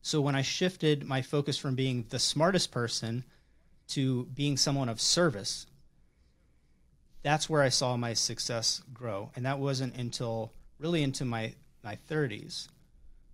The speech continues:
So it, it was, it was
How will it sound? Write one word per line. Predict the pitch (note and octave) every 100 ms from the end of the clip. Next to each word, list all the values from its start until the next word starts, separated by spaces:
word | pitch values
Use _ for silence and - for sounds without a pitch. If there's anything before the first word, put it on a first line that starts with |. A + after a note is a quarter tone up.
| - -
So | - - C#3 C3+ C3 - - _ - _ _ _ _ _ - - _ - - - - - - - - - - - D3
it, | E3+ E3+
it | D#3
was, | E3+ -
it | E3
was | D#3 -